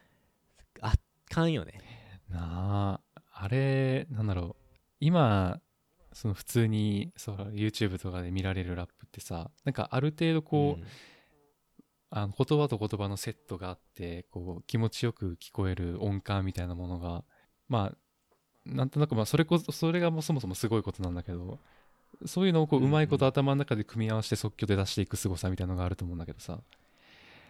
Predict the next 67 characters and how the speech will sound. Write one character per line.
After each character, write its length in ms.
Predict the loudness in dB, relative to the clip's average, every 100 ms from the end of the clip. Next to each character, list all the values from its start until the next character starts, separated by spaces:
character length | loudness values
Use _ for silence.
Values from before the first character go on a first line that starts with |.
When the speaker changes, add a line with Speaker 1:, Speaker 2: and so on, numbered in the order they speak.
| -14
Speaker 1:
う 40 | -4
ん 60 |
う 20 |
ん。 40 | 2
Speaker 2:
あ 60 |
の 240 | 2 2 -2 -8 _
映 200 | 4 6
画 100 | 6
見 80 | 6
る 80 | 4
と、 80 | -2
な 40 |
ん 20 |
か 120 | -4
そ 100 | -6 -6
の 120 | -2
言 300 | 0 2 2
語 100 | 0
が 120 | -2
英 160 | 0 0
語 100 | 0
だ 140 | 0
か 100 | -2
ら 80 | -4
っ 60 | -4
て 160 | -6
い 40 | -4
う 20 |
の 60 |
も、 340 | -4 -4 -8 -12 _
な 80 | -8
ん 40 |
か 60 | -6
凄 280 | -2 0 2
み 140 | 2
を 60 | 0
増 100 | -2
し 100 | -4
て 80 | -2
る、 320 | -2 -4 -10 _ _ _ _ _ _ -20 -20 _
あ 160 | -8 -6
の、 440 | -6 -6 -6 -8 -12 -8
理 200 | 0 2
由 120 | 2
な 120 | 2
感 180 | 0 -2
じ 120 | -2
に 80 | -6 -6 _ -18 -16
聞 120 | -6
こ 120 | -2
え 40 | 0
る 60 |
け 60 | -2
ど、 60 |
そ 160 | -2 0
れ 80 | 2
に 100 | 0
し 80 | 2
て 120 | 2
も、 260 | 2 -2 -10 -18 -20 -20 -20 -20 _ _ _ -16
Speaker 1:
う 80 | -10
ん。 140 | -4
Speaker 2:
な 100 | -2
ん 60 | 0
だ 80 | -2
ろ 200 | -4
う、 40 | -10